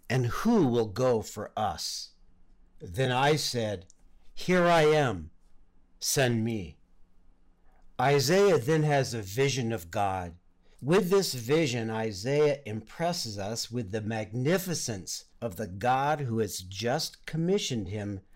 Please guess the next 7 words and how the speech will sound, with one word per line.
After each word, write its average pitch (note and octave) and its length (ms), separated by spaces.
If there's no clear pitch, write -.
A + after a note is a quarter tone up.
to C3 160
serve F3 640
in A#2 140
a F#2 140
truly D3+ 720
amazing A2 960
capacity. F#2 880